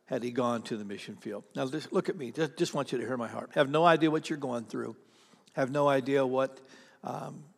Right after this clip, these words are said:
problems you're facing, what struggles you're in. But here's what I can tell you. You can have joy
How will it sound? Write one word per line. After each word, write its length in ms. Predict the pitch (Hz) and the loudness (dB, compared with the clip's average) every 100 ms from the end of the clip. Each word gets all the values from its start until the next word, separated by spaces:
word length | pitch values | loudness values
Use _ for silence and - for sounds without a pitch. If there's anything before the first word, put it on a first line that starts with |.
| - | -20
problems 520 | - 156 151 147 147 135 | 4 8 8 6 -2 -4
you're 120 | 139 | -4
facing, 520 | - 143 135 139 135 | 2 2 2 -6 -4
what 180 | 131 131 | -6 -6
struggles 580 | - 131 123 127 123 - | -4 -2 -2 -2 -6 -12
you're 220 | - - | -8 -6
in. 200 | - - - _ _ _ - _ _ _ _ | -6 -10 -14 _ _ _ -20 _ _ _ _
But 100 | - | -2
here's 180 | 139 113 | 0 0
what 100 | 135 | 0
I 100 | 147 | 0
can 280 | - 120 117 | 0 -4 -4
tell 260 | - 110 | -6 -6
you. 160 | 98 117 - _ _ | -8 -12 -18 _ _
You 120 | 139 | -2
can 180 | 135 170 | -2 -4
have 240 | 156 151 | -2 -4
joy 300 | 147 165 - | -2 -4 -4